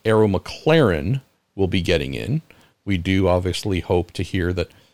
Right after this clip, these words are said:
uh, McLaren will be joining as a manufacturer in a year or two from now, which we both think is gonna happen without a doubt. But, um, nonetheless, what does it say, Graham, when half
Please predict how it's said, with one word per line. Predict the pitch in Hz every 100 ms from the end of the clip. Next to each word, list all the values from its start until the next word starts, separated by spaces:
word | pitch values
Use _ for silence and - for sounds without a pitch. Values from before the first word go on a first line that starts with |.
| _ _ _
uh, | 82
McLaren | 92 92 - - 98 92 98 92 -
will | 104 98 85 -
be | - 95 90 87 - _
joining | 101 98 92 87
as | 87 87
a | 87 87 - _ _ _ _
manufacturer | - 101 87 - 135 127 - 92 95
in | 98
a | 80 _ _ _ _
year | 95 87
or | 78
two | - 92
from | - 76
now, | 73 95
which | 98 -
we |
both | 92 69 -
think | - -
is | - - _ _
gonna | 95 92 - _
happen | - 85 - 104 107
without | 101 73
a | 82
doubt. | - 78 -
But, | 104 - - _ _ -
um, | 107 101 98 92 - _ _ -
nonetheless, | 113 120 151 143 127 135 120 127 104 - - _ _
what | - 104 135
does | 151
it | 147 -
say, | - 131 113 90 - _
Graham, | 76 71 120 - _ - _ -
when | 98 95
half | - - 139 135 117 - -